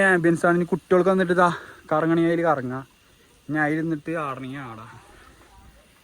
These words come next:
അടിപൊളി റിസോർട്ട്. ഇനി റംബുട്ടാനൊക്കെ ഉണ്ട്, അത് പറിക്കണേ അവർ ചോദിക്കണം കേട്ടോ. ഇനി അത് പറിച്ചിട്ട് പിന്നെ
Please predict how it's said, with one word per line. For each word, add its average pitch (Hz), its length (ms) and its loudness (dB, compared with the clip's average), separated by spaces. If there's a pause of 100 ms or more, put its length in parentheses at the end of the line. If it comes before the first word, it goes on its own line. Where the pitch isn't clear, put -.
(120)
അടിപൊളി 202 260 -2
റിസോർട്ട്. 147 300 -10
ഇനി 156 100 -6 (180)
റംബുട്ടാനൊക്കെ 170 580 -12
ഉണ്ട്, 170 100 -8
അത് 196 220 -8
പറിക്കണേ 190 340 -8
അവർ 180 80 -8 (140)
ചോദിക്കണം 135 360 -10
കേട്ടോ. 92 80 -20 (880)
ഇനി 151 120 -6 (180)
അത് 156 120 -4 (100)
പറിച്ചിട്ട് 147 420 -8
പിന്നെ 156 240 -4